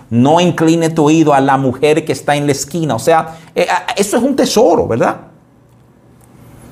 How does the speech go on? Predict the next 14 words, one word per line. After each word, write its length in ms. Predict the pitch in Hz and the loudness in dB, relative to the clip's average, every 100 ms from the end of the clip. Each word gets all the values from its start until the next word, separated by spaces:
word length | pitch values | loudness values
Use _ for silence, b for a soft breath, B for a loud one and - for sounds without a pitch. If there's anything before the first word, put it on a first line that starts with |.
| - | -10
Ahora, 440 | - 143 170 - - | -2 0 -2 -6 -6
oye 260 | 113 135 180 | 0 2 2
bien. 380 | 208 233 - 120 - - _ _ _ - - _ B B B B B B B - - - | 2 0 -4 -8 -16 -20 _ _ _ -20 -20 _ B B B B B B B -20 -8 -2
El 320 | 214 214 220 | 2 4 4
necio 520 | 269 311 - - 165 | 4 2 0 0 -2
se 220 | - 175 | -2 -4
caracteriza 1080 | 175 170 170 165 170 180 208 - 156 135 - | -2 -2 -2 -2 -2 0 -2 0 0 0 -2
por 260 | 156 147 143 | 0 2 4
dos 320 | 175 208 - | 2 0 -4
cosas 640 | - 156 139 139 107 - - | -4 0 0 -2 -10 -10 -8
en 160 | 110 104 | -4 -2
la 100 | 95 | -2
Biblia, 400 | 92 85 - - - - - | -2 -4 -8 -14 -18 -20 -6
¿eh? 220 | 143 190 | -2 -2